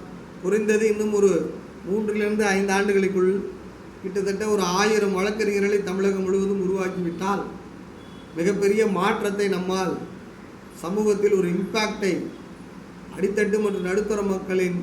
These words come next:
கிட்ட நம்மளால உருவாக்க முடியும் என்ற எண்ணிக்கை, நி-, நினைப்பில் இந்த காரியத்தை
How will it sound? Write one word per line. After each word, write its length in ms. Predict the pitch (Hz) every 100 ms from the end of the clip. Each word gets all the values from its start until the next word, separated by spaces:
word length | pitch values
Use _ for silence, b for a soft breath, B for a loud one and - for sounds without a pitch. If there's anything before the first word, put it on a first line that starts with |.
| 175 - - - -
கிட்ட 260 | 170 202 202 185
நம்மளால 320 | 175 185 190 180
உருவாக்க 320 | 180 196 196 185
முடியும் 320 | 180 180 165 147 - - - - - 160
என்ற 120 | 175 175
எண்ணிக்கை, 280 | 196 190 190 180
நி-, 100 | 180 170 170 180 - - - - -
நினைப்பில் 440 | 170 190 190 196 226 - 160
இந்த 120 | 175 170
காரியத்தை 460 | 185 190 196 190